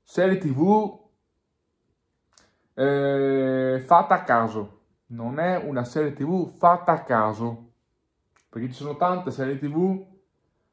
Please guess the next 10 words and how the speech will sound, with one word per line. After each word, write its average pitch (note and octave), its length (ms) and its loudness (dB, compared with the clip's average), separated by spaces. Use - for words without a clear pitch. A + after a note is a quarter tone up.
che C#3 300 2
possono D#3 400 2
andar C#3+ 340 0
bene G3+ 800 4
per C3+ 140 -4
un B2 140 -2
certo D#3+ 360 0
pubblico G3 1040 0
che C3 600 2
guarda B2+ 760 4